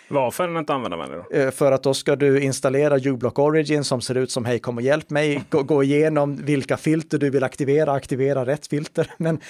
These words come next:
Speaker 2: eh, för v-, våra tekniska lyssnare så är det en ypperlig lösning.
Speaker 1: Alltså, men vad, vad innebär ett filter? Alltså?
Speaker 2: Eh, eh, ett filter, det är egentligen vad på en webbplats vill du att uBlock Origin inte ska rita upp?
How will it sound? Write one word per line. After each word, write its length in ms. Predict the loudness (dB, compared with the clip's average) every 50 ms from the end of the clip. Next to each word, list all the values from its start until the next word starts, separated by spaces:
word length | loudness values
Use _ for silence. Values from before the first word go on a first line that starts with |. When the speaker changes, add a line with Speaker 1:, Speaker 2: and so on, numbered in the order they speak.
| -12 -4 -2
Speaker 2:
eh, 300 | 0 0 2 0 0 0
för 200 | 2 2 2 2 2
v-, 140 | -2 -4 -4 -2
våra 360 | 0 0 2 2 2 2 0
tekniska 480 | 0 -2 -4 -4 -2 -6 -4 -2 -2
lyssnare 360 | -2 -2 -2 -4 -4 -4 -4 -4
så 120 | -2 -2
är 100 | -2 -2
det 80 | -2 -4
en 80 | -6
ypperlig 380 | -8 -10 -8 -4 -2 0 0 0
lösning. 400 | 0 -2 -4 -6 -10 -12 -14 -16 _ _ _ -20 -14 -8 -8
Speaker 1:
Alltså, 200 | -6 -6 -6 -8 -6
men 160 | -6 -6 -4
vad, 220 | -2 -2 -4 -4 -6
vad 100 | -6 -8
innebär 260 | -8 -6 -6 -6 -6
ett 100 | -6 -8
filter? 420 | -10 -12 -12 -12 -12 -12 -10 -8
Alltså? 260 | -8 -8 -8 -10 -6 -4
Speaker 2:
Eh, 80 | -4
eh, 220 | -2 -2 -2 -2 -2
ett 120 | -2 -2
filter, 360 | 0 0 0 0 0 0 0
det 80 | 2 4
är 80 | 4
egentligen 600 | 4 4 2 0 -2 -2 -2 0 0 0 -2 -2
vad 380 | -2 0 2 2 2 0 -2 -4
på 280 | -2 0 2 4 4 2
en 100 | 2 0
webbplats 460 | 0 -2 -2 -2 -4 -6 -6 -4 -4
vill 220 | -2 -2 -2 -2
du 100 | -2 -4
att 160 | -4 -4 -4
uBlock 320 | -6 -6 -4 -6 -6 -2 -2
Origin 380 | -2 -2 -2 -6 -6 -8 -6
inte 220 | -6 -8 -10 -10 -12
ska 160 | -10 -10 -10
rita 220 | -10 -8 -2 -2
upp? 200 | -2 -2 -4 -8